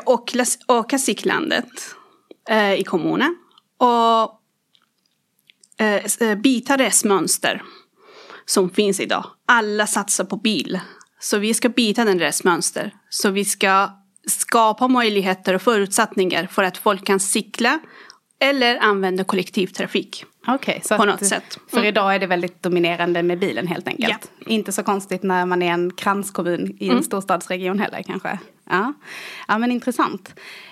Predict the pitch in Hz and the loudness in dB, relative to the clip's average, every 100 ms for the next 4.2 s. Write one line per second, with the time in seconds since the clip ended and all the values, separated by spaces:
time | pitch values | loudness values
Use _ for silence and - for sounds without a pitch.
0 | - 196 202 185 185 185 196 - 233 - | -6 -2 0 0 -2 -4 -6 -4 -4 -4
1 | 220 233 262 254 247 240 - - 202 233 | -4 0 2 4 2 0 -2 -10 -4 0
2 | 247 240 220 254 247 170 160 262 - 185 | 2 2 0 0 2 2 2 2 0 0
3 | 240 - 170 175 247 330 330 339 - 285 | -2 0 -2 0 0 0 -2 -4 -4 -2
4 | 196 | 0